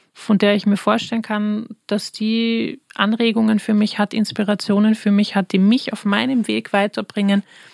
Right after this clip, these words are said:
dann freue ich mich über weitere Begegnungen, wenn wir uns hier wiederhören quasi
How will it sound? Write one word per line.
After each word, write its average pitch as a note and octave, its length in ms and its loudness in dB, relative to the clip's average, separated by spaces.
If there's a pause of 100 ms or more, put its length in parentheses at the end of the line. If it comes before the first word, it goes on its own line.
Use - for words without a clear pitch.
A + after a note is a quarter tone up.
(140)
dann G3+ 160 2
freue G#3+ 380 2
ich - 160 -10
mich C#4 380 -6 (480)
über G#3+ 260 0
weitere A3 460 -2
Begegnungen, C4+ 760 -2 (680)
wenn A3 180 0
wir G#3+ 120 2
uns G#3 180 2
hier A3 460 2
wiederhören A#3 680 0
quasi G#3+ 600 -2